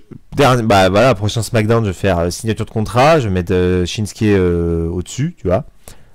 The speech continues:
Euh, peut-être même derrière une interview de Shinsuke qui met encore sur, euh, Hardy et il va gagner Extreme Rules.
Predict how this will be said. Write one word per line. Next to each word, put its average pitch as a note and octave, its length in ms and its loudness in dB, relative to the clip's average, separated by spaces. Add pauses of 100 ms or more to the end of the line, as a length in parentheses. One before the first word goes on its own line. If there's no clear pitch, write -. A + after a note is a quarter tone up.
(120)
Euh, E2+ 220 -8
peut-être F2+ 380 -6
même A#2 220 2
derrière G#2+ 380 4
une G2+ 140 2
interview A#2 440 -2
de A2 60 -12
Shinsuke A#2 500 -2
qui - 220 -12 (320)
met G2+ 180 0
encore G#2 300 -2
sur, - 220 -6
euh, F#2 440 0
Hardy A2 440 -2
et A2 100 0
il F#2+ 80 -2
va F#2 140 0
gagner F#2+ 240 0
Extreme F2 360 -8
Rules. G#2 280 -4